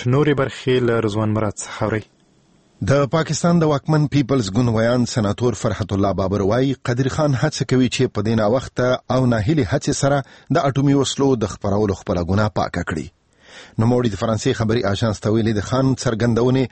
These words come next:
Speaker 2: له هغه جرم سره د بېنظیر بوټو د نوم تړل دي چې پاکستان یې رسوا کړ او د هیواد ته یې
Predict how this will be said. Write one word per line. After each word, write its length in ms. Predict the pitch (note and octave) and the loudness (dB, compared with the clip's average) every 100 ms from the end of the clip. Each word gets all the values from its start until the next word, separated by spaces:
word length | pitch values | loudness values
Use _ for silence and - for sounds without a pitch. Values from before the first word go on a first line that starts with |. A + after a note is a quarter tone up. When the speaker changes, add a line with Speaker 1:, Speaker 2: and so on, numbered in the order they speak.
| - - - | -8 -8 -2
Speaker 2:
له 140 | A2 | 0
هغه 160 | C3 B2 G#2 | 0 -2 0
جرم 220 | F3 C#3+ - | 0 0 0
سره 160 | F#2 | -2
د 60 | F#2 F#2+ | 0 0
بېنظیر 340 | G2+ G2 A#2 | 0 0 0
بوټو 240 | A2+ A2 C#3 | 0 2 0
د 180 | A2+ A#2+ | 2 0
نوم 140 | B2+ G#2+ | 0 0
تړل 180 | A#2+ C#3 | 0 0
دي 60 | C3+ | 0
چې 80 | D#3 D3 - - - - | 2 0 -4 -20 -8 -4
پاکستان 520 | G#2 G#2 - C3 C3+ | -2 -2 0 2 2
یې 340 | C3 - - G2+ | 0 -4 -8 -4
رسوا 260 | G2 - C3+ | -2 0 -2
کړ 200 | - C#3 C3+ G#2+ | 0 -2 0 -2
او 60 | G2+ | -2
د 200 | F#2 G#2 G#2 | 0 -2 0
هیواد 340 | G2 A#2+ - | 0 0 -2
ته 80 | |
یې 100 | B2 | -2